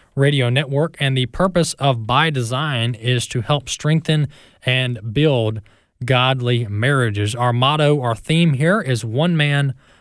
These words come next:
one woman for life. A couple statistics here, uh, that are very important. Marriage reduces the probability of child poverty by eighty percent.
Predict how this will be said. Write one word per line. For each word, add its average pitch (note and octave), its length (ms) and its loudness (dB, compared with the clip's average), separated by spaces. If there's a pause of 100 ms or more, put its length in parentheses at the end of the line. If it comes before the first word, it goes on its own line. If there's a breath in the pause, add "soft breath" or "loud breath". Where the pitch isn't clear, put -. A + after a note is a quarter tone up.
(120 soft breath)
one C#3 480 2
woman A#2 600 0 (580)
for C3 380 0
life. B2 440 0
A B2+ 80 -8
couple F3 340 0
statistics C#3+ 680 -4
here, A#2+ 340 -2 (460 soft breath)
uh, B2 100 2
that B2 160 2
are A#2+ 120 4
very C#3+ 320 2
important. A2 640 -2
Marriage D#3 600 2
reduces C#3+ 600 0
the B2+ 80 0
probability D3+ 840 2
of G#2 140 -4
child C#3+ 420 0
poverty E3 520 0 (380 soft breath)
by B2+ 340 0
eighty G3+ 500 0 (100)
percent. - 680 -2